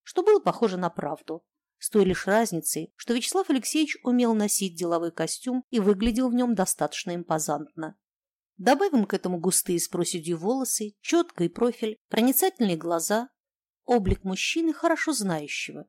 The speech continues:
чего он хочет, но еще лучше, как добиться в своем деле успеха. Вячеслав Алексеевич Дайнеко был финансовым директором Евросибирского холдинга.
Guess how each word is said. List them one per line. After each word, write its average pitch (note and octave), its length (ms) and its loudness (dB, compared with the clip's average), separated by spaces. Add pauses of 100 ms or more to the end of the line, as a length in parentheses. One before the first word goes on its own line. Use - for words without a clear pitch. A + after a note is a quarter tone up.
(200)
чего F3 320 -4
он D#3+ 120 -4
хочет, - 480 -8 (380)
но F3+ 120 0
еще E3+ 360 0
лучше, B3+ 360 -2
как F#3+ 280 0
добиться G3+ 480 -2
в - 60 -4
своем E3 280 -4
деле D#3+ 260 -2
успеха. - 560 -4 (800)
Вячеслав C4 500 0
Алексеевич F#3 540 -2
Дайнеко D#3 640 -4 (420)
был F#3+ 280 4
финансовым B3 760 0
директором F#3+ 600 0
Евросибирского E3+ 880 -4
холдинга. D#3+ 800 -10